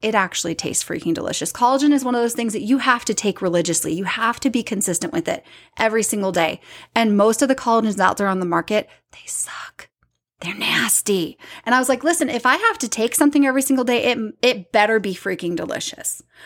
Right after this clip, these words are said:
I want to crave it." And we created something that's so, so yummy.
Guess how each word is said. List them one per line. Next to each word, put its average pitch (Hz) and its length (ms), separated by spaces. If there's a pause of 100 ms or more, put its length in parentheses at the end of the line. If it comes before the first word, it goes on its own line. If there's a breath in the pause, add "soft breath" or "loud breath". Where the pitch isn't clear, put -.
(240 loud breath)
I 240 220
want 240 320
to 226 160
crave 196 540
it." - 220
And 277 100
we 277 140
created 254 460
something 233 220
that's - 220
so, 466 540 (140)
so 294 460 (120)
yummy. 240 580